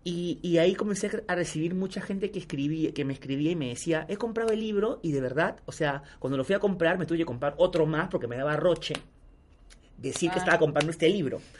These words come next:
Speaker 1: Entonces, o sea, o, y ese tipo de cosas, y después cuando ya lo comenzó a leer, era como,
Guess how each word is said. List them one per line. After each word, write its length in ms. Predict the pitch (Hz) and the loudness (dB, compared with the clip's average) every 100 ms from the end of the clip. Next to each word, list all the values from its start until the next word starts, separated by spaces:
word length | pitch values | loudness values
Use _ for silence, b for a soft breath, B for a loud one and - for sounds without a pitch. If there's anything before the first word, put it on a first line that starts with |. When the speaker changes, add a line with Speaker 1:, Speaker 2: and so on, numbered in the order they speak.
| B B B | B B B
Speaker 1:
Entonces, 680 | 139 143 160 156 170 165 - B B B - | -2 2 2 4 4 2 0 B B B -2
o 120 | 156 | 0
sea, 240 | 147 160 147 | 4 4 6
o, 300 | 151 143 143 | 8 8 4
y 320 | - 160 151 | 2 2 2
ese 140 | 156 165 | 0 -2
tipo 240 | 202 - | -2 2
de 100 | 208 | 2
cosas, 280 | 202 208 - | 2 0 2
y 40 | |
después 260 | 196 180 233 | 2 2 0
cuando 200 | 320 254 | 0 2
ya 300 | 190 226 254 | 4 4 4
lo 140 | 208 190 | 0 0
comenzó 280 | 165 156 214 | 0 -2 0
a 40 | |
leer, 320 | 226 214 220 | 2 2 0
era 160 | - 196 | -2 -2
como, 320 | 196 156 143 | -2 -2 -4